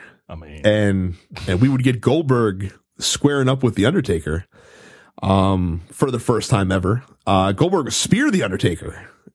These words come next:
Speaker 2: And, uh, and everyone was a little shocked about that, but eventually it was Undertaker who would toss Goldberg out, um, shortly thereafter. So Goldberg was, of course, upset. Um, the crowd was upset a little bit as well. I don't think anyone really wanted Goldberg <laughs> to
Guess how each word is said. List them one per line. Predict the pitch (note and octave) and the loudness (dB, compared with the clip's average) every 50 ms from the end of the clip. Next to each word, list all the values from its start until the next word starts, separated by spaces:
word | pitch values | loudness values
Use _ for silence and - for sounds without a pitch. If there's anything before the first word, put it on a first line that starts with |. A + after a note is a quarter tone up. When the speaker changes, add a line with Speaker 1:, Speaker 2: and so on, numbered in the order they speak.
| _ _ _ - | _ _ _ -2
Speaker 2:
And, | G#2+ G#2 G#2 G#2 G2+ G2+ G2 G2 G2 | 2 2 4 4 2 2 0 0 2
uh, | G2 F#2+ F#2 F#2 F2+ F2 E2+ E2 - - | 2 2 2 0 0 -2 -2 -4 -4 -4
and | G#2 G2 F#2 F2+ F2+ F2+ E2+ - | -2 0 0 0 -2 -4 -2 -2
everyone | - B2 B2+ B2 A#2 | 0 0 0 0 0
was | A#2 A2 | 0 0
a | B2 | 0
little | B2+ A#2+ | 0 0
shocked | - - D3 C3+ B2 B2+ | 0 -2 -2 -2 -2 -2
about | - G2+ F#2 | -2 0 0
that, | F#2 C#3+ E3+ D#3+ A#2+ | 2 2 0 2 0
but | B2+ | 0
eventually | A#2+ G#2 G#2+ C3+ E3+ F#3 - C#3+ A#2+ A2+ G#2 G2+ F#2+ - - - - - - - - - | 0 2 2 0 0 0 0 0 2 2 2 0 -2 -4 -8 -18 -20 -20 -20 -20 -6 -2
it | C3+ C3 | -2 0
was | B2 A2+ G#2+ A#2+ | 0 0 0 2
Undertaker | B2+ C3+ C3+ B2+ C3+ A#2+ A2+ A2 A2 | 2 2 2 2 0 0 0 0 2
who | A2+ A#2+ A2+ | 2 2 2
would | A2 G2+ F#2 - | 2 0 -2 -2
toss | - A#2+ A2 G2+ - | -2 -2 -2 -2 -4
Goldberg | - G#2 A2 C#3+ C3+ A#2 G#2+ F2 F2+ | -2 0 0 2 2 0 0 0 0
out, | F2+ D#2+ D#2+ D#2+ - _ _ _ _ _ _ _ _ _ _ _ _ _ - | 0 -2 -2 -4 -6 _ _ _ _ _ _ _ _ _ _ _ _ _ -2
um, | - F#2 F2 E2+ E2 | 0 2 2 2 0
shortly | - - - B2+ A2 G2 G2 G2+ | 0 0 2 2 2 2 2 2
thereafter. | F2 F#2 D#2+ E2+ F#2+ G#2 A2 - - - - - - - _ _ _ _ _ _ - | 0 0 0 0 0 0 -2 -4 -10 -16 -18 -20 -20 -20 _ _ _ _ _ _ -6
So | - - F2 | -4 -2 -2
Goldberg | E2+ G2 A#2+ B2 B2 B2+ A#2 A#2 | 0 0 2 2 2 2 2 0
was, | A2+ G2+ | 0 0
of | G2 F#2 - | -2 -2 0
course, | - A#2+ G2+ - - | 0 0 0 -2 -4
upset. | - - - - C#3+ C3 C3 - _ _ - - - - - - - _ _ - | -4 -2 0 0 0 0 -2 -6 _ _ -20 -20 -20 -20 -20 -20 -20 _ _ 0
Um, | G#2 G2 F#2 F#2 F#2 F#2 F2 F2 E2+ E2+ E2+ E2+ - - | 2 2 4 2 2 0 0 -2 -2 -4 -6 -6 -10 -10
the | - F#2 F#2+ | -8 -8 -2
crowd | - - A2 G2+ G#2 | 0 0 0 2 2
was | G2+ F#2 G2 | 0 0 0
upset | G2+ F2+ - - G#2+ F#2+ | -2 0 0 0 0 2
a | F#2 | 2
little | F#2 A2 C3 C#3 | 0 0 2 2
bit | C#3 C#3+ B2+ | 2 0 0
as | A2+ G#2+ | 0 0
well. | A#2+ C3 B2+ B2 A#2+ A#2+ A#2+ | 2 2 2 2 2 0 0
I | B2 C#3 | 0 0
don't | D3 C3 A2 F#2+ | 0 0 0 0
think | - A#2+ G2 G#2+ | 0 0 2 2
anyone | G2 G2 F#2+ G2 F2+ E2+ | 0 0 0 0 -2 -2
really | F2 F#2 E2 F2 | -2 -2 -2 -2
wanted | F2 F#2 F#2+ F#2+ G2 G2 | -2 0 0 0 0 2
Goldberg | G#2+ A#2+ C3 C#3 C3 F#3+ F#3+ - | 2 2 2 2 2 2 0 0
<laughs> | |
to | - - | 0 0